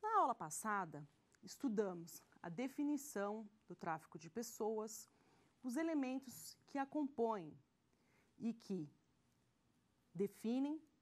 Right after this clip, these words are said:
o crime de tráfico de pessoas em razão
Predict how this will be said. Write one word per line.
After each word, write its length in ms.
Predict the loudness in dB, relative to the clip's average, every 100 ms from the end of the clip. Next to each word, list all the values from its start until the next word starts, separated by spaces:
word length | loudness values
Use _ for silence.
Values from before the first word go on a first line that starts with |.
| -8
o 80 |
crime 460 | -4 0 2 2 0
de 220 | -4 -8
tráfico 460 | 0 2 2 -2 -8
de 140 | -6
pessoas 760 | -6 -6 -2 0 0 -2 -6 -10 _ _ _
em 180 | 0 2
razão 500 | 4 2 0 -2 -4